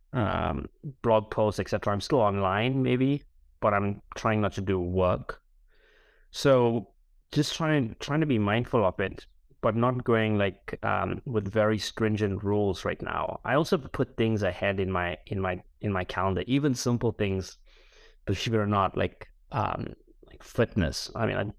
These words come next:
don't necessarily enjoy running, but I do have a treadmill, which means I don't have to get on the r-, get outside and, and run.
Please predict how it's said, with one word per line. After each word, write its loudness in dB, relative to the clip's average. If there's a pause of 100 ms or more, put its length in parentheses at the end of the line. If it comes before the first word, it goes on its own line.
(140)
don't 2
necessarily -2
enjoy 2
running, 0 (340)
but -2
I 0
do 2
have 0
a 0
treadmill, 0
which -4
means 0
I 0
don't 0
have -4
to -6
get -2
on -2
the -2
r-, -4 (140)
get -2
outside 0
and, -4
and -6
run. -4